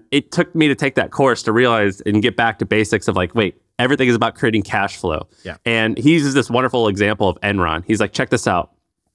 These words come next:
Speaker 1: Look at this balance sheet. They're generating lots of profit, lots of profit. Goldman, Morgan Stanley, they're all saying, 'Buy this company, buy this company. Their
Speaker 2: But
Speaker 1: stock's
Speaker 2: look
Speaker 1: great.'"
Speaker 2: at the P and L. The P and L will show you the profit.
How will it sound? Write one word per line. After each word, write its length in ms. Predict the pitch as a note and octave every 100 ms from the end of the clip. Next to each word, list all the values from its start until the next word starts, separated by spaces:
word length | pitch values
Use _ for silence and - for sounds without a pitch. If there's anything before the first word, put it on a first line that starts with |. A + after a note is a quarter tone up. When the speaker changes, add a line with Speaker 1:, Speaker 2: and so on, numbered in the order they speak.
| _ _ _ -
Speaker 1:
Look 220 | G#2 B2+
at 60 | B2
this 120 | A#2
balance 360 | G#2+ G2+ G#2
sheet. 360 | - G#2 G2+ - _ _ _
They're 120 | A2+
generating 680 | G2 A#2+ A#2 B2+ B2 A#2 A2+
lots 360 | - F#2+ A2 -
of 100 | B2+
profit, 460 | - F#2 F#2 F#2+ G#2+
lots 240 | A2 -
of 80 | G#2+
profit. 500 | G#2+ G2 - G2+ - G#2+
Goldman, 540 | A2 A2+ A#2 A2+ A2+ - -
Morgan 300 | A2+ A2+ G#2
Stanley, 400 | A#2+ A2 A2 A2
they're 120 | G2
all 120 | A2
saying, 300 | - A2+ G#2
'Buy 220 | - B2
this 140 | A#2+ A2
company, 340 | A2+ F#2 E2+
buy 200 | D#2 A#2+
this 120 | A#2+
company. 260 | - A2+ F#2
Their 20 |
Speaker 2:
But 80 | F2
Speaker 1:
stock's 260 | - A#2 G2+
Speaker 2:
look 100 | A2
Speaker 1:
great.'" 160 | A#2+
Speaker 2:
at 40 | G2
the 60 |
P 40 | C#3+
and 80 | A2+
L. 240 | A2+ E2
The 100 | F2+
P 100 | -
and 120 | C3 B2
L 140 | A#2+
will 60 | G2+
show 120 | G#2
you 80 | F2+
the 80 |
profit. 300 | F2 E2+ -